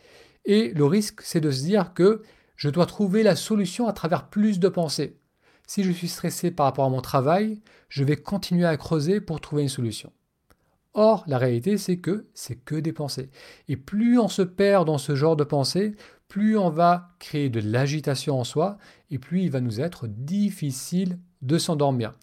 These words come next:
Parce que lorsque l'on est dans le fond de son lit, avec l'heure du réveil qui se rapproche à grands pas, c'est pas le moment de plonger dans des réflexions par rapport à votre relation de couple,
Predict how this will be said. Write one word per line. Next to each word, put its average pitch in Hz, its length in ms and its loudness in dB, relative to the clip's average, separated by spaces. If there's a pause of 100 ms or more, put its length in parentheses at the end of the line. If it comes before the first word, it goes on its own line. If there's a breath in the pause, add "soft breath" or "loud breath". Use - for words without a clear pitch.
(400 loud breath)
Parce - 220 2
que 165 80 4
lorsque 190 300 4
l'on 160 260 2
est 170 240 0 (100)
dans 120 160 -4
le 123 120 2
fond 156 500 -6
de 120 200 -2
son 160 220 -2
lit, 190 300 0 (720 loud breath)
avec 107 260 -4
l'heure 151 240 6
du 131 140 0
réveil 139 500 2 (280 loud breath)
qui 160 120 -4
se - 80 -10
rapproche 151 600 -2
à 185 160 -4
grands 135 220 -2
pas, 165 300 -2 (300 soft breath)
c'est - 180 -12
pas 196 120 4
le 180 40 0
moment 151 420 0 (300)
de 120 80 -2
plonger 120 680 -2
dans 113 160 -6
des 107 100 -4
réflexions 120 540 -6
par 107 160 -4
rapport 110 400 -2 (300 loud breath)
à 165 40 -10
votre 104 240 -8
relation 104 420 -4
de 110 120 -4
couple, 160 440 -6